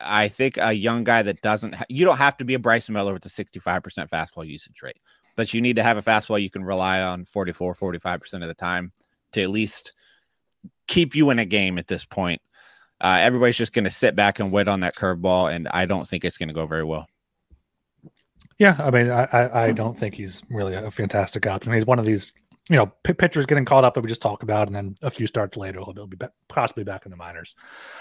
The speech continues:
Speaker 2: Hopefully, though, that's not the case for, uh, Grayson Rodriguez, who already did that himself. He, uh, started the year,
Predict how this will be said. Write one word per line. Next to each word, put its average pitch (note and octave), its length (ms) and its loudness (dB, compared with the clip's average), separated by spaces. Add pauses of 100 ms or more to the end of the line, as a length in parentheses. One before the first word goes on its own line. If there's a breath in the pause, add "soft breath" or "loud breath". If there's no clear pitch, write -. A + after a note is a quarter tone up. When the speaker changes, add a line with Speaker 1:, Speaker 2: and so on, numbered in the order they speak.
(280 loud breath)
Speaker 2:
Hopefully, D4+ 420 6
though, C#3+ 200 10
that's C3+ 180 6
not C3+ 160 6
the C3 100 -6
case B2+ 360 2
for, C3 400 4
uh, B2+ 180 6
Grayson D#3 320 2
Rodriguez, E3+ 560 4
who B2 80 0
already B2 400 4 (800)
did D3 220 2
that D3+ 260 6
himself. E3+ 560 0
He, B2 180 -2
uh, G#2 300 -2
started A#2+ 380 0
the A#2 100 2
year, A#2 460 2